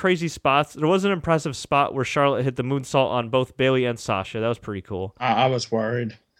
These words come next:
Speaker 2: <laughs>
Speaker 1: I was too, but she hit it perfectly.
Speaker 2: She hit it perfectly.
Speaker 1: Yeah, so it was, it was good. It was good. So not a, not a bad match at all. I don't mind Bayley losing because it leads to the story of her being an underdog and overcoming the odds like in N X T. So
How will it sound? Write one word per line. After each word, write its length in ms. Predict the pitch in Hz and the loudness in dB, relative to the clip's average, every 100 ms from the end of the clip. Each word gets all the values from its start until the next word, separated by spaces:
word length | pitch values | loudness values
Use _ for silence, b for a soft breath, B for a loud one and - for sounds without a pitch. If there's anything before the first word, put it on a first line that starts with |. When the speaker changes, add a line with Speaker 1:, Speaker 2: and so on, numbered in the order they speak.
| - | -10
Speaker 2:
<laughs> 380 | - 180 - _ | -2 -2 -2 _
Speaker 1:
I 120 | 165 | 0
was 220 | 220 240 - | 2 2 2
too, 180 | 233 208 | 0 2
but 100 | 151 | 2
she 160 | 190 | 4
hit 120 | 180 | 4
it 100 | 233 | 2
perfectly. 540 | 190 233 254 165 123 139 | 2 0 2 2 2 2
Speaker 2:
She 160 | 120 131 | -2 0
hit 120 | 147 | 2
it 100 | 156 | 4
perfectly. 460 | 160 214 196 208 | 2 0 -4 -2
Speaker 1:
Yeah, 320 | 151 170 175 180 175 | 2 4 2 -2 -10
so 280 | - 156 165 | 0 2 4
it 100 | 170 | 4
was, 120 | 170 | 2
it 60 | |
was 140 | 175 165 | 0 2
good. 240 | 175 113 | 2 2
It 280 | - _ - | -2 _ -10
was 100 | 139 | -6
good. 220 | 139 113 | 0 0
So 260 | - 113 107 - _ _ - | 0 -2 -2 -4 _ _ -2
not 140 | 190 | 2
a, 100 | 196 | 2
not 140 | 180 190 | 2 2
a 20 | |
bad 240 | 185 175 165 | 4 2 2
match 300 | 156 151 147 | 2 2 2
at 80 | |
all. 300 | 131 123 120 b b | 2 4 2 b b
I 80 | 139 | 0
don't 100 | 175 | 2
mind 240 | 170 170 156 | 4 2 2
Bayley 280 | 156 156 | 2 2
losing 480 | 139 139 131 131 123 | 2 0 0 0 -2
because 400 | 117 - 120 110 | -6 -2 -2 0
it 200 | 120 107 - 90 | -2 -4 -8 -8
leads 300 | 143 151 135 | 0 0 -2
to 100 | - 135 | -4 -4
the 60 | |
story 300 | - 139 127 | -2 2 4
of 80 | 120 | 2
her 240 | 131 127 | 0 -2
being 180 | 123 127 | 0 0
an 80 | 120 | 0
underdog 580 | 120 117 117 120 117 113 | -4 -4 2 4 4 2
and 80 | 117 | 0
overcoming 420 | 117 120 127 117 | 0 -2 -2 0
the 120 | 113 | 4
odds 300 | 110 107 107 | 6 6 2
like 160 | 117 110 | -2 -2
in 80 | |
N 100 | 107 | 0
X 180 | 104 - | -2 -4
T. 280 | - 95 92 | -6 -4 -4
So 320 | - 101 90 | -4 -2 -2